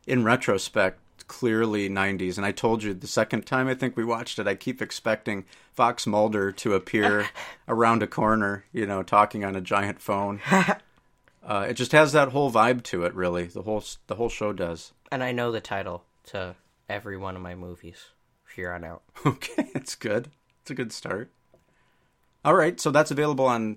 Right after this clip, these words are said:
Speaker 2: Netflix,
Speaker 1: streaming
Speaker 2: yeah,
Speaker 1: services.
Speaker 2: streaming services.
Speaker 1: If you wanna try your hand at that. It's good. It's worth, definitely
Speaker 2: It's,
Speaker 1: worth a watch.
Speaker 2: the production value is high. What's your first one?
Speaker 1: Okay.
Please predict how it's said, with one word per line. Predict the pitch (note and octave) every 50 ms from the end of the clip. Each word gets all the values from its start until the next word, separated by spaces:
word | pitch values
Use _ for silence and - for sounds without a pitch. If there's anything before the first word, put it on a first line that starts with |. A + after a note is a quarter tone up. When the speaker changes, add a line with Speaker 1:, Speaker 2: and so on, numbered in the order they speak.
| - _
Speaker 2:
Netflix, | - A2+ A2+ A2+
Speaker 1:
streaming | C3 C#3 C3+ C3 B2 B2 A#2 A2 G#2+
Speaker 2:
yeah, | G#2+ G2 G2
Speaker 1:
services. | A#2 A#2 G2 G2+ - - - -
Speaker 2:
streaming | A#2+ A2+ A2 G#2+
services. | G2 F#2 - - F#2 F#2 F#2 - - F2+ E2+ - - - _ _ _ -
Speaker 1:
If | - -
you | G#2+ G2
wanna | F#2+ F#2+ F#2+ F#2 F2+ F2 - _ _ _ _ _ _ _ _ _ _ _ _ -
try | - A#2 A2
your | G#2+ G2 G2
hand | F#2+ A2+ A2 G#2+ G#2+ G#2 F#2
at | F2+ - -
that. | G2+ G2+ F#2+ F2 F2+ - _ _ _ _ _ -
It's | - G#3+ -
good. | - G3 G3 C#3+ G2 F#2 - _
It's | - B2 - -
worth, | B2 B2 B2+ B2+ - - - _ _ _ _ _ -
definitely | B2+ B2 - - - G#2+
Speaker 2:
It's, | G#2+
Speaker 1:
worth | G#2+ G#2+ -
a | G#2+
watch. | G2+ G#2 G2+ F#2 - - - _
Speaker 2:
the | - D#3
production | D3+ - E3+ E3 F3 F3 - - F3 E3
value | B2 F#2 F2+ F2+ F2+ F#2 F#2
is | F#2 -
high. | - F2+ D#2+ E2+ - _ _ _ _ _ _ _ _ _ _ _ _ _ _ _ _ _ _ _ _ _ _ _ _ _ _ _ _ _ _ _ _
What's | - A2 - - -
your | A#2 A#2
first | A#2 - - - - - - -
one? | - - - A2 C3+
Speaker 1:
Okay. | - - C3+ C3+ E3+